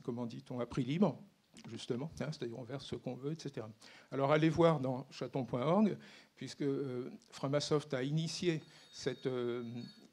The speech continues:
cette, ce type de, euh, a initié les chatons, en somme, mais, euh, les chatons sont en phase d'autonomie, hein. On n'a pas non plus à Framasoft vocation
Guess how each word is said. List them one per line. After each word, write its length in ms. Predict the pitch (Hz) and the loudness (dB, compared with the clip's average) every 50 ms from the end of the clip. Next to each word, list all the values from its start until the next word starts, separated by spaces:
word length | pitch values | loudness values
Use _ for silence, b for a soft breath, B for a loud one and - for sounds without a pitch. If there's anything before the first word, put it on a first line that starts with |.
| - - - | -20 -20 -18
cette, 320 | - - - - - 117 - - | -14 -12 -8 -6 -6 -8 -8 -10
ce 160 | - - - | -10 -6 -6
type 400 | 127 123 - - 151 139 - - | -6 -4 -4 -4 -6 -4 -2 -2
de, 500 | 131 127 120 117 120 120 117 120 123 - 135 123 120 120 127 120 110 - B B B B B B B _ - - | 0 0 0 0 0 0 0 0 -2 -4 -6 -8 -10 -10 -10 -12 -14 -16 B B B B B B B _ -14 -12
euh, 200 | - 107 113 127 | -10 -10 -10 -8
a 40 | |
initié 360 | 127 127 131 127 - - 151 139 | -8 -6 -6 -4 0 0 0 2
les 120 | 135 131 | 2 0
chatons, 360 | 120 - 147 135 - 202 220 - - - | 0 2 2 2 2 2 0 0 -4 -8
en 120 | - 135 123 | -8 -4 2
somme, 320 | - - 185 202 202 156 B B B B - | 4 6 6 6 6 2 B B B B -2
mais, 340 | 135 147 170 190 208 214 - - | 0 2 2 4 2 2 0 0
euh, 460 | 170 151 143 143 143 139 135 139 139 139 147 - - - - - | 0 2 4 4 4 4 2 0 -2 -4 -8 -12 -12 -12 -12 -8
les 160 | 160 131 139 | -4 -4 -2
chatons 320 | - - 139 139 - 185 165 | 0 0 0 0 -2 -4 -4
sont 240 | - 135 113 - | -4 -6 -6 -4
en 80 | 127 123 | -6 -4
phase 320 | - - 170 156 139 117 | 2 4 4 4 4 2
d'autonomie, 580 | 120 151 151 151 156 143 143 147 156 196 240 220 - - - | 2 0 2 4 4 4 4 4 2 2 0 -2 -4 -8 -8
hein. 100 | - 175 | -4 -2
On 120 | 170 156 | -2 0
n'a 100 | 143 131 | -2 0
pas 160 | - - 143 | 2 2 2
non 160 | 135 139 143 139 | 2 2 0 -2
plus 340 | 139 - 156 160 160 139 | -4 -4 -4 -2 -2 -2
à 60 | 131 135 | -4 -4
Framasoft 640 | - - 135 127 127 - - 156 160 165 160 - | -6 -8 -8 -8 -6 -2 2 2 2 2 2 2
vocation 600 | 143 117 127 127 123 123 123 - - 143 147 156 | 2 2 2 0 0 -2 -4 -4 -4 -4 -4 -4